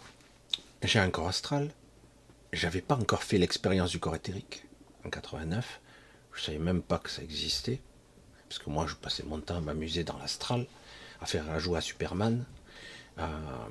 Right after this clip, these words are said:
m'élaborer, même si des fois je me heurtais à des, de petites épreuves quelque part, mais je m'éclatais, moi.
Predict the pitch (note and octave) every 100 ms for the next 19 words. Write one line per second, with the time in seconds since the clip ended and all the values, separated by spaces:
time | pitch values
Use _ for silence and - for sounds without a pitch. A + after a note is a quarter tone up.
0 | A1 - E2 D#2+ F#2 G2+ B2+ F2 E2+ -
1 | E2+ D#2+ - G2 F#2 E2+ E2+ - - F#2+
2 | D#2+ D#2+ E2 D#2 D2 C#2 - - - -
3 | - - - - - - - D#2+ E2+ -
4 | C3 C3+ A2+ - - E2 A2+ F2+ E2 D#2+
5 | - E2+ - D#3 C3+